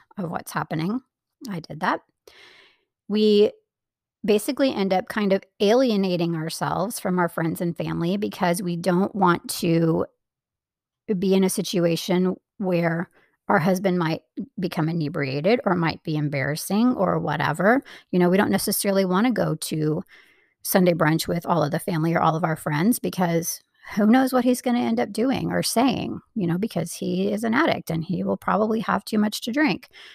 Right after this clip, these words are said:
So we end up getting further and further away from support, and we get more and more isolated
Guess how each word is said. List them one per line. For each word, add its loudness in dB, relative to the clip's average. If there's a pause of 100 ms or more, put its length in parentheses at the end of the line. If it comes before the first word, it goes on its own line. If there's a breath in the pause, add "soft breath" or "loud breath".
So 8
we 4
end 8
up 8 (720)
getting 2
further 2
and -4
further -2 (100)
away 0
from -2 (1300)
support, 0 (440)
and 2
we 4
get 0
more 6
and 2
more 2
isolated -2